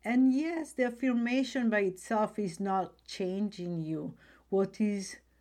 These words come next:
doing, the affirmation, what is doing is changing the way you perceive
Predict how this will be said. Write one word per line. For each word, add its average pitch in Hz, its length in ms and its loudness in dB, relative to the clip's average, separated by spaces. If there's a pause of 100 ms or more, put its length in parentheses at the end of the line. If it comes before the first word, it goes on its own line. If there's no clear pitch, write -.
(800)
doing, 214 540 -2
the 190 80 2
affirmation, 214 640 -2
what 190 220 -4
is 170 220 -8
doing 208 540 -4
is 208 400 -4 (440)
changing 254 800 0
the 214 120 0
way 196 340 0
you 190 240 -4
perceive 175 840 -6